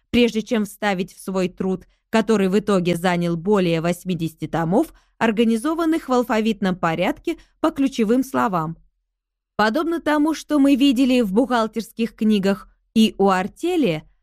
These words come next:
Альдраванди разделил страницы на два столбца, чтобы оставить место для новых сведений. Он также использовал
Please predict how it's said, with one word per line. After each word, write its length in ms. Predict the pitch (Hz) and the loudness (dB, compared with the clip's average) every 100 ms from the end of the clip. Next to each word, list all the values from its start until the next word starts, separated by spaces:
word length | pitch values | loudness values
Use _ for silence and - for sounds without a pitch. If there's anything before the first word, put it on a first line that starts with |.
| _ - | _ -2
Альдраванди 720 | 208 185 220 214 294 349 320 | 0 2 0 0 -2 -2 -2
разделил 560 | 311 277 262 269 277 | -2 0 0 2 0
страницы 640 | 262 - 233 240 233 240 226 | -2 -2 -2 0 -4 -2 0
на 160 | 220 | 0
два 240 | 190 190 208 | 0 -2 -4
столбца, 680 | - 208 214 - 202 170 - _ _ | -4 -4 -4 -8 -4 -4 -6 _ _
чтобы 380 | - 202 185 185 | -4 0 0 0
оставить 640 | - 208 - 196 170 170 | -4 -8 -4 -4 -4 -4
место 360 | 190 202 202 262 | -4 -4 -4 -2
для 200 | 269 269 | 0 2
новых 280 | 262 254 | 2 0
сведений. 640 | - 220 202 156 160 165 - _ _ _ _ | -4 -2 -2 -2 -6 -8 -12 _ _ _ _
Он 260 | - 202 190 | 0 2 2
также 360 | 226 220 247 | 0 0 -2
использовал 720 | 269 - 247 269 240 269 269 | -2 -4 -2 0 2 0 0